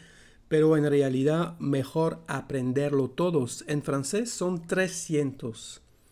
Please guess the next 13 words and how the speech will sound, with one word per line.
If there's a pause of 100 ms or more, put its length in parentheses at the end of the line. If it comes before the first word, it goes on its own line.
(220)
que
hay
que
aprender. (560)
Bueno,
unos
son
más
usados,
más
comunes
que
otros,